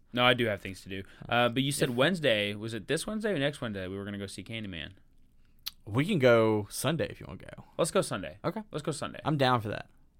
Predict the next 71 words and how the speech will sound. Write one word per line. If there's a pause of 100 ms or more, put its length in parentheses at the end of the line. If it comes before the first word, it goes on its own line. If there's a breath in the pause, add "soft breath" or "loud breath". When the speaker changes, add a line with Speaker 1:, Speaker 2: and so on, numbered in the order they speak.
(120)
Speaker 2:
And
then
Speaker 1:
Okay.
Speaker 2:
we
can
just
come
back
and
do
a (280)
Speaker 1:
By
the
time
Speaker 2:
do
Speaker 1:
you
Speaker 2:
an
Speaker 1:
hear
Speaker 2:
episode.
Speaker 1:
this,
we
will
have
already
seen
Candyman.
And
it
was
great. (100)
Speaker 2:
Yeah. (180)
Speaker 1:
It
was
Speaker 2:
Yeah.
Speaker 1:
<laughs>
Speaker 2:
Hopefully
it
was
fantastic.
Speaker 1:
It
was
Speaker 2:
Uh,
Speaker 1:
fantastic.
Speaker 2:
the
reviews
have
been
perfect.
So, (220 loud breath)
I, (100)
not
perfect,
but
the
reviews
have
been
perfect
for
me
to
want
to
go
to
a
theater
and
watch
a
movie.